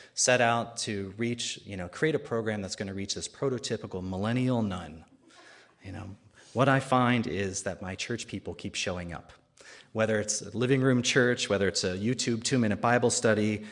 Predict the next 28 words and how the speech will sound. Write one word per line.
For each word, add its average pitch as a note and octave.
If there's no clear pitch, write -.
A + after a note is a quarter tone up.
if F#2
it's F#2+
a F#2
theology A#2
pub, A2+
it's G#2
coffee B2
shop, G#2+
office A#2
hours, G2+
what A#2+
always D3+
happens C3
is F#2+
my G2
church -
people G#2+
come A#2+
out A#2
over D3+
and B2+
over A#2
and G#2
again A2
at F2+
two -
different B2
congregations. F#2+